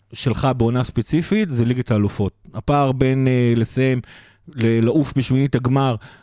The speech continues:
לבין לזכות בליגת האלופות, אנחנו מדברים על חמישים מיליון פאונד, זה המון, המון, המון כסף.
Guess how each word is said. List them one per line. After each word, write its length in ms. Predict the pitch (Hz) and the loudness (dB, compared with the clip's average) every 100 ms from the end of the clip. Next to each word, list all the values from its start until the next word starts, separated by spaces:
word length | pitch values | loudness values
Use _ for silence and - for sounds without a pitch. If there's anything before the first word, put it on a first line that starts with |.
| _ | _
לבין 440 | 110 120 135 127 123 | 0 2 2 0 0
לזכות 420 | 113 104 143 135 | -2 0 -2 0
בליגת 380 | 120 131 139 123 | 0 0 0 0
האלופות, 520 | 110 107 160 190 - 113 113 | 0 0 0 -2 -4 -4 -4
אנחנו 200 | 113 120 | -2 0
מדברים 200 | 120 135 | 0 0
על 60 | |
חמישים 380 | 117 113 - 131 | -2 -4 -4 -2
מיליון 220 | 120 110 | 0 -2
פאונד, 300 | 139 147 151 - - | 0 -2 -2 -8 -12
זה 240 | 127 143 | -4 -2
המון, 260 | 147 160 147 | 0 0 0
המון, 200 | 123 117 | 0 0
המון 200 | 110 104 | 0 -2
כסף. 400 | 139 147 190 - | -4 -2 -4 -4